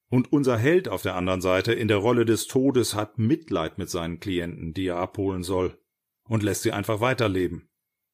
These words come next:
Nur die, die sterben wollen, holt er ab, und natürlich die ganzen Diktatoren und Autokraten, so dass die Menschheit kollektiv aufatmet. Aber das gibt natürlich massiven Ärger,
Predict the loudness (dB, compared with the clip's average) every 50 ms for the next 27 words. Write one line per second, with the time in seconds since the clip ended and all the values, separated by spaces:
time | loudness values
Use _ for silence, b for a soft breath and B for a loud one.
0 | _ _ _ _ 0 2 2 2 0 0 -2 -2 -2 -2 -2 0 -2 -2 -2 0
1 | 0 0 0 0 -2 -2 2 2 4 4 4 2 0 0 0 0 -2 0 0 -2
2 | 0 0 -2 -4 -6 -14 _ _ _ _ -2 -2 0 0 2 2 2 2 2 0
3 | 0 0 2 0 0 0 0 0 0 0 0 -2 -4 0 2 4 4 6 6 4
4 | 4 2 0 2 0 0 2 0 -2 -2 -2 0 2 2 2 2 0 -2 -4 -4
5 | -4 _ _ _ 0 0 2 2 0 0 0 2 2 0 0 0 0 -2 -2 -2
6 | -2 0 2 2 0 0 -2 -2 0 2 0 0 0 0 -2 -2 -2 -4 -6 -12
7 | -14 -14 -20 _ _ _ _ _ _ _ _ _ _ _ _ _ -12 -8 -6 -6
8 | -6 -4 -2 -2 -2 0 0 -2 0 0 0 0 0 0 0 0 0 0 0 -2
9 | -2 0 -2 -2 -2 0 2 2 2 2 0 -2 -2